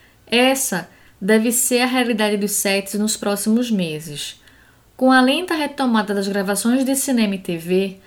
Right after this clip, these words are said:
soluções para driblar o coronavírus valem ouro. Jogos de luz, novos ângulos de câmera e efeitos especiais devem suprir a impossibilidade de pôr um ator diante do outro.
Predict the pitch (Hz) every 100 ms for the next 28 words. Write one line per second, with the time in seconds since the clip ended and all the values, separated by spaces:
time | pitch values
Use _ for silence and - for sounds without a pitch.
0 | _ _ _ - 233 226 233 - 247 269
1 | - - 214 208 190 196 208 190 214 277
2 | 285 269 226 202 180 185 202 196 185 185
3 | 220 233 165 151 147 - _ _ _ _
4 | _ - 220 247 254 220 202 185 190 208
5 | 214 - - - 208 220 233 254 233 208
6 | 214 190 185 - 180 180 185 185 - -
7 | _ - 220 226 247 247 226 226 - 220
8 | 214 190 175 175 196 180 - - 190 214
9 | 233 226 277 269 - 202 214 214 - -
10 | 202 220 220 240 247 240 220 202 202 202
11 | - 240 262 254 254 220 220 208 214 214
12 | 214 247 202 156 - -